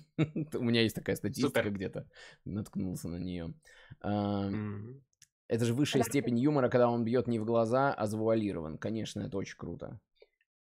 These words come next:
Speaker 1: Вот. Ну,
Speaker 2: Ну
Speaker 1: я
Speaker 2: да,
Speaker 1: вообще
Speaker 2: то
Speaker 1: за
Speaker 2: есть
Speaker 1: юмор на занятиях сто процентов.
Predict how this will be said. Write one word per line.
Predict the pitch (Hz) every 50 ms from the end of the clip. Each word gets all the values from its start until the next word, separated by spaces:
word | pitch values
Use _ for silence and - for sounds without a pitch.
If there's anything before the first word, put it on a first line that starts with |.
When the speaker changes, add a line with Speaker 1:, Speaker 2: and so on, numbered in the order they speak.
| _ _ -
Speaker 1:
Вот. | 82 76 73 67 - -
Ну, | 117
Speaker 2:
Ну | 131
Speaker 1:
я | 165 175
Speaker 2:
да, | 190
Speaker 1:
вообще | 175 156 139
Speaker 2:
то | 127
Speaker 1:
за | 123 143
Speaker 2:
есть | 139 143
Speaker 1:
юмор | 135 127 117 110
на | 107 107
занятиях | 107 110 117 120 123 104 - - -
сто | - - 101
процентов. | - 104 101 - 98 80 - - -